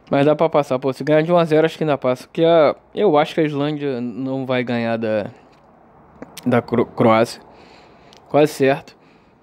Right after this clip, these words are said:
Só se eles abrirem as pernas, aí já é outra história. <laughs> Mas eles não vão, não vão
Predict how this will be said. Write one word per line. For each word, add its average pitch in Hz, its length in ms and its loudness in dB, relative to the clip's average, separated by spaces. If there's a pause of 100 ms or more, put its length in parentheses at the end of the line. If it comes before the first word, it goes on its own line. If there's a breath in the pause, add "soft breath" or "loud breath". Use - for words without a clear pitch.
(240)
Só - 240 0
se 214 140 2
eles 214 120 2
abrirem 214 360 2
as 247 100 -4
pernas, 131 460 -4
aí 120 520 -4
já 165 120 -2
é - 20 0
outra 185 180 -6
história. 131 460 0 (640 loud breath)
<laughs> 156 500 -2
Mas 147 320 -2
eles 269 160 4
não 202 140 6
vão, 156 280 4 (600 soft breath)
não 143 160 -4
vão 127 720 -2